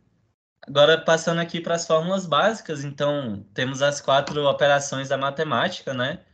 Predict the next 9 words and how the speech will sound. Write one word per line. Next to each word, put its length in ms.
A 160
soma, 500
a 140
divisão, 720
a 80
multiplicação 1000
e 120
a 80
subtração. 920